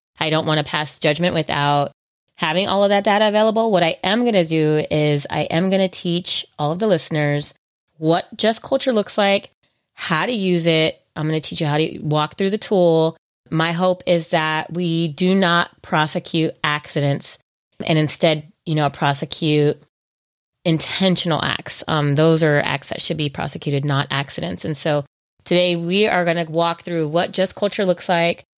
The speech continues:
We're gonna walk through the algorithm. This is a great tool to use, uh, when you are doing fact finding. It's a really great tool to use all the time, but this is a great one that a lot of newer nurse leaders are not aware of.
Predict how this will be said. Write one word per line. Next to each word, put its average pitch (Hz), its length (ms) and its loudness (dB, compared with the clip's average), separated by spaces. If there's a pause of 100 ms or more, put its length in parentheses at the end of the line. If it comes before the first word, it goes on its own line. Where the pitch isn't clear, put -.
(240)
We're 175 80 0
gonna 165 160 2
walk 160 240 2
through 165 300 -2
the - 140 0
algorithm. 190 840 2 (500)
This 202 240 2
is 208 320 0
a 175 220 0
great 175 600 0
tool 202 360 2
to - 180 -6
use, 190 720 2
uh, 156 240 0
when 160 260 0
you 160 340 0
are 147 520 0 (420)
doing 165 300 0
fact 226 340 -4
finding. 220 800 0 (320)
It's 185 100 -6
a 185 80 2
really 202 320 2
great 202 220 -2
tool 190 220 -6
to - 120 -6
use 180 540 0 (240)
all 247 160 2
the 226 80 2
time, 175 340 -4
but 165 100 -4
this 196 160 -4
is 220 80 -8
a 220 60 0
great 196 180 -2
one 180 140 -2
that 170 100 0
a 165 60 -2
lot 160 220 -2
of 160 100 -6
newer 180 800 2 (360)
nurse 175 260 -2
leaders 165 280 0
are 160 80 -2
not 160 240 -2
aware 185 380 0
of. 151 280 -2